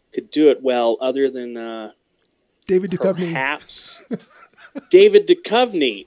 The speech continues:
Speaker 1: although he'd have to be now, 'cause I'm
Speaker 2: Right.
Speaker 1: thinking nineteen ninety-six, he wouldn't be old enough.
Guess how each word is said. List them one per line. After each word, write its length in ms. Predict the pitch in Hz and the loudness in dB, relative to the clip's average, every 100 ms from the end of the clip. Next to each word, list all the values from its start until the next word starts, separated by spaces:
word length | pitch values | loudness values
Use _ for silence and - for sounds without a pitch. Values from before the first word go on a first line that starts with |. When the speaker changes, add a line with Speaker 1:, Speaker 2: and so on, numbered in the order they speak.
| - | -2
Speaker 1:
although 480 | 139 147 160 143 - | 0 2 2 0 -6
he'd 180 | 147 151 | 0 2
have 200 | 156 147 | 2 -2
to 60 | 135 | -8
be 120 | 123 | -6
now, 440 | 123 127 120 101 - | -4 -4 -4 -6 -10
'cause 220 | 117 117 | -10 -6
I'm 140 | 110 | -2
Speaker 2:
Right. 160 | 214 165 | 0 0
Speaker 1:
thinking 260 | 117 110 107 | -4 -8 -8
nineteen 340 | 107 - 110 | -10 -10 -10
ninety-six, 680 | 104 101 98 - 117 - - | -10 -10 -12 -4 -4 -4 -10
he 80 | 110 | -10
wouldn't 240 | 104 101 | -10 -10
be 80 | 104 | -8
old 140 | 104 | -8
enough. 160 | 104 | -10